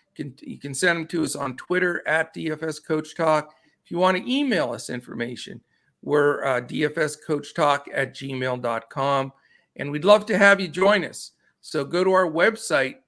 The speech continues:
D F S Coach Talk dot com,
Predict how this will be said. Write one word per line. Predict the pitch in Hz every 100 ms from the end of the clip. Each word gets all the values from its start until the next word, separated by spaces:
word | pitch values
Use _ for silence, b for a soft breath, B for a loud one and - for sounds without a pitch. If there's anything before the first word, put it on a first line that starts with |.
| -
D | 139 151
F | 131
S | 143 131 - - - 139 127 120 117
Coach | - 147 131 -
Talk | - 135 139 - _ _ _
dot | - 135 131
com, | 175 175 190 185 190